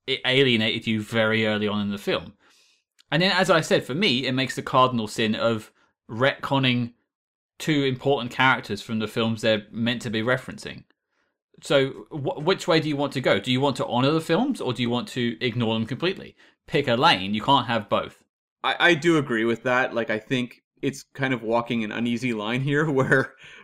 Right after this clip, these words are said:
Speaker 2: we're expected to believe that these characters and the events in this film exist in the same world as, like, the absolutely insane things that happened in those previous films. Like, those, <laughs> those McG films were crazy.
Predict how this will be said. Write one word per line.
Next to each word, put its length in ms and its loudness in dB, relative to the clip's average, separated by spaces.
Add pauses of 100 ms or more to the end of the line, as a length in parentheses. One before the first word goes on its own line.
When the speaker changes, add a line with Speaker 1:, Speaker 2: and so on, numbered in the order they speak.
Speaker 2:
we're 200 4
expected 540 0
to 180 0
believe 400 -2
that 180 -4
these 280 0
characters 760 0
and 140 -4
the 80 -2
events 320 -4
in 60 -6
this 140 -8
film 240 -4 (300)
exist 380 -4
in 80 -8
the 80 -4
same 500 -2
world 320 0
as, 180 0
like, 260 -2
the 160 -8
absolutely 760 2
insane 760 2
things 320 0
that 120 -2
happened 280 0
in 120 -8
those 160 -4
previous 440 -2
films. 520 -2 (480)
Like, 220 2 (220)
those, 280 6 (340)
<laughs> 300 2
those 180 2
McG 360 4
films 280 -2
were 180 0
crazy. 1040 -4